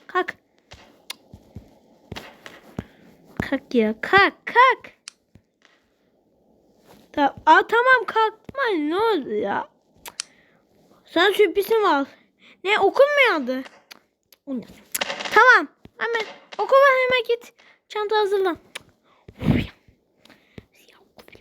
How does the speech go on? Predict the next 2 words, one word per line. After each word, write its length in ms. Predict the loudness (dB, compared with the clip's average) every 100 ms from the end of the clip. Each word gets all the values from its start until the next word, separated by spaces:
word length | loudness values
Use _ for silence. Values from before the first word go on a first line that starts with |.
| -20 -16 -16 _ _ -4 -4 -6 _ _ _ -18 -16 -20 -20 _ -16 -14 -14 -20 -20 _ -12
Ne 160 | -2 4
ya? 420 | 6 6 6 2